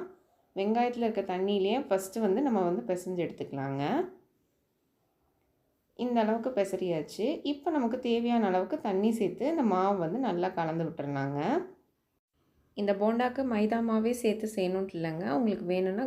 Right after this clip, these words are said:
கோதுமை மாவு கூட சேர்த்து செஞ்சுக்கலாம். அதுவும் டேஸ்ட்டு நல்லா தான் இருக்கும்.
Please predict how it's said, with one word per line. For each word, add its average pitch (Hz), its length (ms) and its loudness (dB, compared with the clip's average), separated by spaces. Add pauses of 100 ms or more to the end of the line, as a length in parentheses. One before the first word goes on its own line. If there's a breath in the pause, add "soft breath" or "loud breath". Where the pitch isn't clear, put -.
கோதுமை 196 320 2
மாவு 170 220 -2
கூட 180 200 -2
சேர்த்து 175 320 -4
செஞ்சுக்கலாம். 156 540 -4 (240)
அதுவும் 208 340 -2
டேஸ்ட்டு 185 380 -2
நல்லா 151 240 0
தான் 151 120 -2
இருக்கும். 139 360 -4